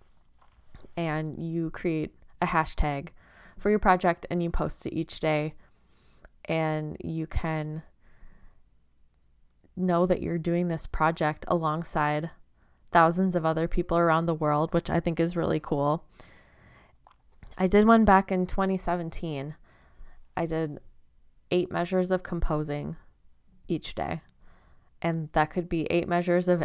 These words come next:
anything. That was my only parameter, just that I had to show up and write eight measures each day. And it was such a cool thing. It yielded a lot of the music for my album that I recorded in twenty eighteen.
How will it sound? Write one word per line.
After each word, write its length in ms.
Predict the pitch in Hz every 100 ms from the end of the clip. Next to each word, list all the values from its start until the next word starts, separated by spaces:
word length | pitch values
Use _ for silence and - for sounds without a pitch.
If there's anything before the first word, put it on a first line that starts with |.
| -
anything. 680 | 156 151 151 - 143 156 - - - - _ -
That 120 | 147
was 160 | 170 170
my 100 | 165
only 200 | 160 170
parameter, 600 | 170 147 147 135 143 - -
just 180 | 165 -
that 60 |
I 20 | 156
had 160 | 170
to 60 | 160
show 240 | - 165
up 180 | 156 -
and 140 | 170 151
write 200 | 143 -
eight 160 | 170 180
measures 360 | 160 165 180
each 180 | 220 -
day. 260 | 220 220 -
And 300 | 175 165 151 -
it 60 | 180
was 200 | 180 -
such 220 | 196 190
a 60 | 226
cool 200 | 214 196
thing. 340 | 170 160 170 - - - -
It 140 | 180
yielded 380 | 180 175 180 185
a 60 |
lot 200 | 175 160
of 60 | 175
the 100 | 190
music 440 | 175 160 185 180 -
for 240 | - 170
my 120 | 165
album 380 | - 151 160 160
that 100 | 151
I 60 | 147
recorded 640 | 151 160 - 156 156 151 -
in 320 | 151 147 147 -
twenty 220 | - 160
eighteen. 540 | 160 220 - 160 151